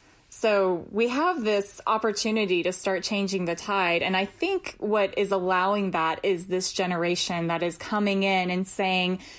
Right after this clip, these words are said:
"It's not okay to only have literature written by, uh, predominantly white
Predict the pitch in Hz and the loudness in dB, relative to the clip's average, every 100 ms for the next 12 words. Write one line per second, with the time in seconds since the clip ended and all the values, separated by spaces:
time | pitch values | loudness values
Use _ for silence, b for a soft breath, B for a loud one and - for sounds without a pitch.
0 | B 320 349 - 302 330 403 381 254 180 | B -2 -2 0 2 2 2 0 0 0
1 | 170 202 - 175 175 185 175 170 175 175 | 0 -2 -2 -2 -2 0 0 0 0 0
2 | 175 - 175 160 180 - 185 180 175 160 | 0 -2 -2 0 -2 0 -2 -2 0 2
3 | 156 160 160 B B B - 190 170 165 | 2 0 -4 B B B -2 0 2 -2
4 | - _ - 214 185 180 294 226 196 180 | -8 _ -2 0 2 4 2 2 2 2
5 | 151 160 170 156 | 2 2 0 -2